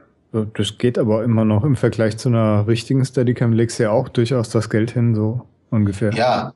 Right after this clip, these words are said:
Speaker 2: für große Kameras, klar. Aber also ein Gimbal, so drei, vierhundert Euro kannst du rechnen, da hast du ein echt gutes Gerät, drei, äh, drei Achsen stabilisiert.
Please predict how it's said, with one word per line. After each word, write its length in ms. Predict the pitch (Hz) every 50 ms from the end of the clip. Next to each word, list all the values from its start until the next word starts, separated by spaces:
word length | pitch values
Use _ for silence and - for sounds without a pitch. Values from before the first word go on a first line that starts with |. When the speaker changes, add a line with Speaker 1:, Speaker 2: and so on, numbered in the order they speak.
| _ _
Speaker 2:
für 160 | 127 - - 131
große 380 | 120 113 - 123 120 117 113
Kameras, 440 | 117 135 131 135 101 101 98 - -
klar. 320 | - 139 123 123 120 -
Aber 360 | - 110 117 117 120 117 - -
also 180 | 135 131 160
ein 100 | 160 151
Gimbal, 400 | 139 202 208 196 185 190 180 170
so 120 | 156 156 156
drei, 200 | 131 123 147 147
vierhundert 420 | 156 151 147 170 156 151 147 147
Euro 400 | 143 - - - 143 139 139 139
kannst 280 | 139 135 127 123 - -
du 80 | 120 -
rechnen, 300 | - 180 175 - 160 139
da 80 | 135
hast 180 | 127 127 127 -
du 60 | 123
ein 60 | 120
echt 200 | 131 156 151 139
gutes 300 | - 165 156 151 156 139
Gerät, 420 | - 139 139 147 165 180 185 180 151
drei, 160 | 151 143 147 151
äh, 440 | 151 - - 120 117 110 - 104
drei 300 | 104 - 127 131 135 -
Achsen 300 | - 156 - - - -
stabilisiert. 720 | - - 156 143 139 139 143 143 131 131 131 143 143 143 139